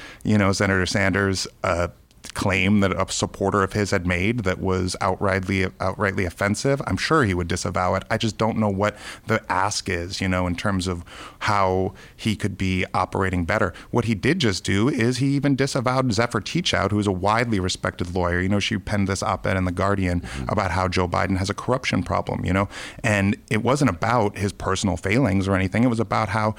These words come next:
Speaker 1: Joe Biden has a history of his family benefiting directly from his political legislation, and not just his family, corporate donors,
Speaker 2: Mm-hmm.
Speaker 1: people that backed his campaigns in Delaware. You know, these are, this is the home of, you know,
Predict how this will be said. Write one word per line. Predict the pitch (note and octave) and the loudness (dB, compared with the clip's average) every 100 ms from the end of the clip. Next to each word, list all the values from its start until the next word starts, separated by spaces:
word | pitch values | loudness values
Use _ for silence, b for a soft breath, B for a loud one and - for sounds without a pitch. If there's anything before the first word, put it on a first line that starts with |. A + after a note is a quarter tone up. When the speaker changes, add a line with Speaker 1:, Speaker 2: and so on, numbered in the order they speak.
| B B | B B
Speaker 1:
Joe | - F2 | -2 2
Biden | F#2 A#2 | 2 2
has | B2+ | 2
a | B2 | 0
history | D3 D#3+ - F#2+ | 0 0 0 0
of | F#2 | 0
his | F#2+ | -4
family | - G2 G2+ A2+ | 0 2 4 2
benefiting | E2+ F#2+ F#2 - F#2 F2+ G#2 | 0 0 0 -2 -2 0 0
directly | G2+ F#2+ F#2 - F#2 | 0 0 0 0 -4
from | F2 - F2+ F2+ F2 B B | -2 -2 0 0 -2 B B
his | - G2+ E2+ | 0 0 0
political | F#2+ F#2+ F2+ F#2+ F#2 | 0 0 0 -2 0
legislation, | F#2 F#2 F#2 A2+ G#2+ F#2+ | 0 0 -2 -2 0 2
and | G2 | 2
not | D3 C#3+ | 2 2
just | A2 | -2
his | G2 - | -4 0
family, | A#2+ C3+ F#2 F#2 - B B - | 2 2 2 0 -4 B B -4
corporate | C#3+ C#3 D3 B2+ | 0 0 0 0
donors, | C3 E3+ G#2+ | 2 2 0
Speaker 2:
Mm-hmm. | - | 0
Speaker 1:
people | A2 G#2+ | 0 2
that | A#2 - | 0 0
backed | G2+ - - - | -2 -2 -8 -4
his | G#2 G2+ G2+ - | 0 2 0 0
campaigns | G#2+ G2+ A2 B2+ A2 | 0 0 2 2 2
in | G2+ | 2
Delaware. | F#2+ A2+ C3+ F2+ - F#2 | 2 2 2 0 -2 0
You | F2 | 0
know, | F2 | 0
these | F#2+ G2 | 0 0
are, | G#2 | 0
this | G2 G2 | 0 -2
is | G2+ | -4
the | |
home | G2 G2+ G2+ G2+ | -2 2 2 2
of, | F#2 - G#2+ | 0 -6 -4
you | G2 | 0
know, | F#2 | -2